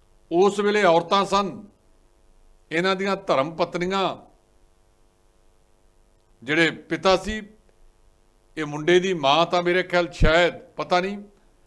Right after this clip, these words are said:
ਜੇ ਉਹ ਜਿਉਂਦੇ ਵੀ ਹੋਣਗੇ ਤਾਂ ਆਖਰੀ ਪੜਾਅ ਵੱਲ ਹੋਣਗੇ।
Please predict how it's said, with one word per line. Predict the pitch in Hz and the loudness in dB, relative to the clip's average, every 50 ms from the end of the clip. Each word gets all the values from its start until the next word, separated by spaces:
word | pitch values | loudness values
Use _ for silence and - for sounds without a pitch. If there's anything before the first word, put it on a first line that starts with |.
| _ _ _ _ _ _ _ | _ _ _ _ _ _ _
ਜੇ | 117 107 123 151 | -10 -4 -2 -2
ਉਹ | 160 156 | -2 -2
ਜਿਉਂਦੇ | 139 120 131 131 139 151 170 185 | -2 -4 -4 -4 0 0 0 0
ਵੀ | 190 190 | 0 -2
ਹੋਣਗੇ | 156 135 139 156 175 165 147 147 | -4 -4 -6 -8 -8 -8 -8 -8
ਤਾਂ | - - 151 | -8 -8 -8
ਆਖਰੀ | 143 - 127 127 135 131 127 131 135 131 | -8 -6 -2 0 0 0 0 -4 -8 -10
ਪੜਾਅ | 127 120 123 120 117 117 | -8 -4 -2 -2 -2 0
ਵੱਲ | 113 113 113 113 | -2 -4 -6 -6
ਹੋਣਗੇ। | 104 101 113 120 127 117 95 95 90 | -8 -10 -10 -12 -12 -12 -14 -16 -18